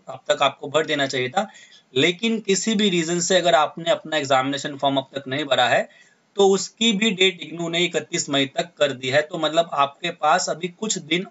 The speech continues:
और है examination form भरने के, जो बहुत कम chances हैं कि आगे बढ़ सकते हैं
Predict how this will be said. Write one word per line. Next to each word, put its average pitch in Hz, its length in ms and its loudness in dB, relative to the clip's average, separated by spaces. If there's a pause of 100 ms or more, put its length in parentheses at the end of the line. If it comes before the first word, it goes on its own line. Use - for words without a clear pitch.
और 143 240 4
है 139 160 0 (360)
examination 143 640 0
form 143 280 -2
भरने 139 340 -2
के, 175 320 2
जो 156 440 0 (840)
बहुत 160 440 4 (100)
कम 202 200 4
chances 165 640 2
हैं 180 200 2
कि 190 200 2
आगे 151 460 0
बढ़ 143 220 -2
सकते - 360 -2
हैं 180 220 -4